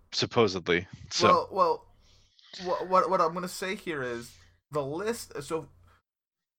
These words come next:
Speaker 2: maybe we shouldn't think of the list as this one static thing, like they always take good people on the list, right? 'Cause look at the first list. It would appear they took the strong. They tried to take the strong. Second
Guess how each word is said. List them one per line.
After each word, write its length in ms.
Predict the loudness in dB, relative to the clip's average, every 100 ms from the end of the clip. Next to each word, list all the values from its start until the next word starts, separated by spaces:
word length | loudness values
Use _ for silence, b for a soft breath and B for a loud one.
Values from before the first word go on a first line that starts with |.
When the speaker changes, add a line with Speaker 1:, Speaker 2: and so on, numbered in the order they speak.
| -14
Speaker 2:
maybe 380 | -8 -6 -6 -6
we 160 | -8
shouldn't 260 | -6 -8 -8
think 140 | -8
of 100 | -6
the 100 | -6
list 280 | -6 -6 -4
as 220 | -4 -4
this 160 | -8 -10
one 180 | -10 -8
static 340 | -4 -4 -4
thing, 140 | -8
like 140 | -8 -8
they 100 | -6
always 380 | -4 -4 -6 -10
take 240 | -12 -10
good 160 | -12 -12
people 260 | -16 -12
on 80 | -12
the 80 | -10
list, 240 | -12 -8
right? 100 | -10
'Cause 120 | -8
look 120 | -10 -10
at 140 | -10
the 80 | -14
first 380 | -4 -2 -2 -6
list. 560 | -8 -8 -12 -20 -20 _ _ _ -10
It 140 | -8
would 140 | -8 -10
appear 240 | -10 -8
they 80 | -8
took 200 | -12 -18
the 80 | -16
strong. 420 | -10 -4 -2 -4 -12
They 80 | -16
tried 160 | -8
to 80 | -8
take 160 | -8 -18
the 80 | -18
strong. 400 | -12 -12 -14 -20 _ _ _ _ _
Second 340 | -4 -2 -4